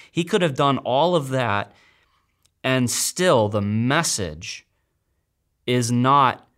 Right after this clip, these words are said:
"Get away from me, I never want anything to do with you." It's always,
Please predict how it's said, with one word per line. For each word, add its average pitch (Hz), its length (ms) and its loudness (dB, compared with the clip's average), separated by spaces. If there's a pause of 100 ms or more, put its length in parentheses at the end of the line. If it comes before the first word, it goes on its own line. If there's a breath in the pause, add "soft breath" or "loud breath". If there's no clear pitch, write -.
(420)
"Get 147 220 4
away 131 240 4
from 131 220 -2
me, 131 200 0
I 107 140 -2
never 120 400 0
want 117 240 -2
anything 113 440 -4
to 110 100 -8
do 117 200 -2
with 113 220 -4
you." 113 340 -4 (200 soft breath)
It's 135 300 -2
always, 131 920 0